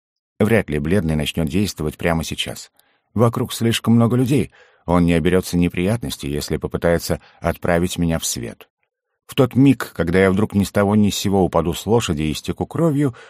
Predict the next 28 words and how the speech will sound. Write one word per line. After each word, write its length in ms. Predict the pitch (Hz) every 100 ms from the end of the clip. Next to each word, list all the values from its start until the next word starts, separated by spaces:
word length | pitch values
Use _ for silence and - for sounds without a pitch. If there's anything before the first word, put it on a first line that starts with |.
| -
убийце 580 | 90 76 107 156 - 156
перережут 600 | 117 113 76 73 80 71
горло. 460 | 76 62 62 60 - _ _ _
А 140 | 78 67
он 180 | 69
этого, 240 | 104 90 69
разумеется, 480 | 67 71 71 - 92
не 60 |
хочет. 440 | 107 151 117 - - _ _ _ _ -
Так 160 | 165
что 160 | - 127
буду 240 | 104 90
ожидать 300 | 78 80 76
от 100 | 78
него 200 | 76 78
подлостей, 640 | - 180 143 123 - 127 117 -
лишь 240 | 95 92 -
когда 420 | 82 76 143 147
останусь 640 | - 104 - 69 69 -
один. 420 | 65 62 58 55 _ _ _ _ _ _ _ _ -
Кротовый 500 | - 104 - 87 82
замок 460 | 73 123 139 120 90
мы 120 | 82
увидели 400 | 73 76 76 71
издалека. 580 | 65 65 65 - 64 - _ _ _ _ _
Огромная 520 | 82 82 175 165 135
серая 340 | - 113 104 101
махина, 540 | 92 - 107 67 60